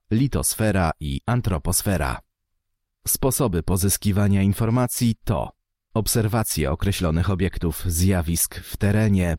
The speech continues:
pozwalające je scharakteryzować w danym momencie. Pomiary polegające na zmierzeniu natężenia zjawiska, na przykład natężenia ruchu samochodów,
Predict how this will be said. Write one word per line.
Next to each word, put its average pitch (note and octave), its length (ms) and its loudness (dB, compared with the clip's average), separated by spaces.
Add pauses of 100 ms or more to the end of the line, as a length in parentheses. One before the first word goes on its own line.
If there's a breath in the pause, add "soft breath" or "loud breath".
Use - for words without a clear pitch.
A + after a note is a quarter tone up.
pozwalające G#2+ 680 2
je A#2 140 2
scharakteryzować G2+ 1000 0
w E2+ 60 -2
danym D#2+ 320 2
momencie. F#2+ 640 2 (500)
Pomiary C#3 520 2
polegające G#2 680 0
na G#2 140 2
zmierzeniu G#2 440 0
natężenia G#2 520 2
zjawiska, G2 680 0
na G#2+ 160 2
przykład F#2 580 -2
natężenia F2+ 640 0
ruchu D2+ 220 -4
samochodów, G2+ 760 0